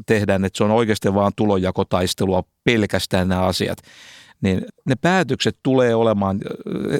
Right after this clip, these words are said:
satunnaisia. Elikkä silloin se, että minkälainen se tulos voi riippua hyvin triviaalista, ö, seikasta, että kuka sattuu,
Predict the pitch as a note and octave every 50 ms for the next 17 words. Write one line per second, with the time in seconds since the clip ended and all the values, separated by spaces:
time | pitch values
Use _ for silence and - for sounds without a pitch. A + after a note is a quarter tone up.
0 | - - A2 A2+ G#2 - G#2 A2+ - E3 E3+ E3 D#3 D#3 D3 C#3 C3+ - - C#3+
1 | C3 B2 A#2 - _ B2 A2 A2+ G#2+ - A#2 - C3+ B2+ B2 A#2+ A#2+ A2+ - C#3
2 | C3 B2 - B2 A#2+ C#3 C3 C3+ A#2 A2+ A2 G#2 G2+ - C#3+ D3 C#3 B2 A#2 -
3 | - - A#2+ A#2+ A#2 A2+ A#2+ A#2 - B2 A#2+ B2+ C#3+ D#3 D3 G2+ B2+ B2+ C3+ B2+
4 | A#2+ A2+ G#2 F#2+ F#2 F#2 F#2 - G2+ F#2 - - - - G#2+ - A2 F#2+ F2+ E2+
5 | F#2+ - - F#2+ - - - - - - - - - C3 A2+ A2+ A2 - A2+ -
6 | - _ _ - A2+ G#2+ G2+ G2+ G#2